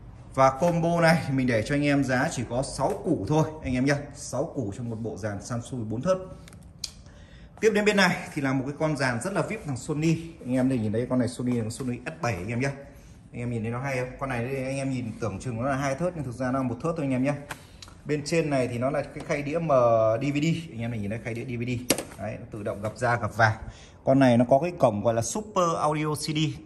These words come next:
Đấy, cái chuẩn Super Audio C D để cho chất lượng C D rất là cao và đọc cả đĩa D V D luôn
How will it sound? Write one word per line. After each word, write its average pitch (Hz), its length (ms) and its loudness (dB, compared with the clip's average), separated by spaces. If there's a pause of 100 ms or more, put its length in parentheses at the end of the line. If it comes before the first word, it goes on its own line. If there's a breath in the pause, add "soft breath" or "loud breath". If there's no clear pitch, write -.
(460)
Đấy, 120 220 -2 (380)
cái 139 100 -6
chuẩn 98 220 -2
Super - 360 0
Audio 131 280 2
C 123 40 -4
D 135 120 -4
để 127 220 -2
cho 131 100 -2
chất 165 140 -4
lượng 160 140 -4
C - 40 -10
D 127 260 -4
rất 170 80 -4
là 165 160 -2
cao 127 300 4
và 104 60 -6
đọc 110 260 0
cả 90 120 0
đĩa 107 140 -4
D 139 160 -2
V - 20 -2
D 127 240 -2
luôn 127 140 0